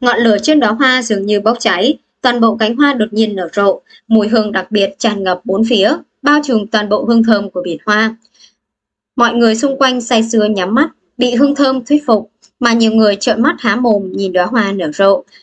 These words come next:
Mọi người đều run lên, cảm giác cả đời này sẽ không quên.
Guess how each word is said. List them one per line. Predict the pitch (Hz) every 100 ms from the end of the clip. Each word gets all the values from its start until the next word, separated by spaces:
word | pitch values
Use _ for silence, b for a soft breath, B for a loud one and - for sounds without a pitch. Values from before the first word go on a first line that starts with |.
| b
Mọi | 233 226
người | 226 202
đều | - 202 190
run | 240 226
lên, | 226 220 208 _ -
cảm | 220
giác | 196 320 349
cả | 226
đời | 196 196
này | 196 190
sẽ | 180 202 -
không | 220 -
quên. | 214 208